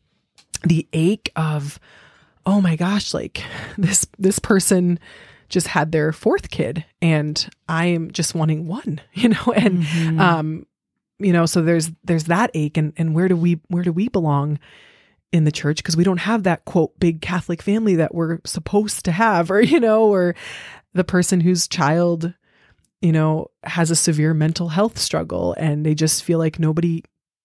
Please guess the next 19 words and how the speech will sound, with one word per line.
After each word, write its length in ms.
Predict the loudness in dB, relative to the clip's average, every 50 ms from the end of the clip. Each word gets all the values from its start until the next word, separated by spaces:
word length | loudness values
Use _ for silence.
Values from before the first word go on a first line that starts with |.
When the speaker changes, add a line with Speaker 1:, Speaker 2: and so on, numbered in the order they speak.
| _ _ _
Speaker 1:
you 100 | 0 0
know, 120 | 0 0 0
understands. 960 | 0 2 2 2 2 0 0 -2 -4 -2 -2 0 0 0 0 0 0 -2 -4 -2 -2
Uh, 60 | -2 -2 0
there's 260 | 2 2 2 2 2
just, 260 | 0 0 0 0 -4 _
you 120 | -2 0 0
could 140 | 2 0 0
go 160 | 0 -2 0 0
on 380 | 2 2 4 4 2 2 0 -2
and 120 | -6 -4 -2
on 300 | 0 0 2 0 0 -2
and 120 | -4 -6 -6
on. 440 | -4 -4 -2 -2 -4 -4 -6 -8 -10 _ -20 -20 -20 -20 -20 -20 -20 _ _ _ _
Um, 520 | -4 -2 -2 -2 -4 -4 -6 -8 -10 -12 -16 _ _ _ -2
and, 120 | -2 0 0
and 120 | 0 0
I 80 | 0 2
think, 300 | 0 0 -2 -2 -6